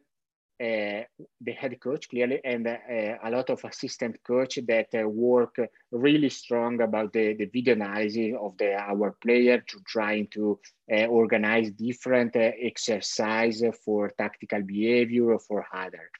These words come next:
Uh, in my opinion, our role is to help them to understand the, the, the demand of their, of their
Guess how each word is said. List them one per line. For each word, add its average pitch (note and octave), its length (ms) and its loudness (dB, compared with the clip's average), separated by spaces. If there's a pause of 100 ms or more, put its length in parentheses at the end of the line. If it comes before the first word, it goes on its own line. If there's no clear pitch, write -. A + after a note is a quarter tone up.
(440)
Uh, - 40 0
in C3 340 2
my C#3+ 120 4
opinion, D3+ 460 2 (120)
our A#2+ 360 2 (120)
role C3+ 380 2 (340)
is B2 200 -2
to A2+ 260 -6
help C#3+ 340 4
them A2+ 400 0
to B2 100 -2
understand A2 580 -4
the, G#2+ 200 0 (140)
the, G2 380 -4
the G#2 120 -4
demand A#2+ 560 -2
of G2+ 100 -2 (100)
their, F#2+ 320 -2 (300)
of G2 220 -4
their F#2+ 360 0